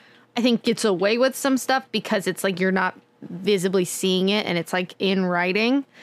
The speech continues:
So I understand why the movie had to make some changes to, like, kinda tone some stuff down a little bit. Um, 'cause otherwise the movie probably would have been a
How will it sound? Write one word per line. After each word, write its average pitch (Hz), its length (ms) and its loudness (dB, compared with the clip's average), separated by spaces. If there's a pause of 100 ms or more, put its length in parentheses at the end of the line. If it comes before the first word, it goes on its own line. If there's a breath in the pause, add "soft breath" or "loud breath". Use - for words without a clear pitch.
(320 loud breath)
So - 200 2
I 254 100 4
understand 240 520 2
why 202 220 2
the 196 100 0
movie 185 320 0
had 190 200 -2
to - 60 -4
make 180 220 -2
some 180 180 -4
changes 196 540 0
to, 247 100 0
like, 196 240 0
kinda 440 320 0
tone 349 260 4
some 285 220 2
stuff 233 260 0
down 214 280 2
a 254 80 4
little 262 180 4
bit. 254 340 2 (640 soft breath)
Um, 185 720 0
'cause 196 400 0
otherwise 190 460 2
the 185 80 2
movie 175 280 0
probably 190 400 0
would 254 120 4
have 233 60 2
been 220 120 2
a 196 80 -2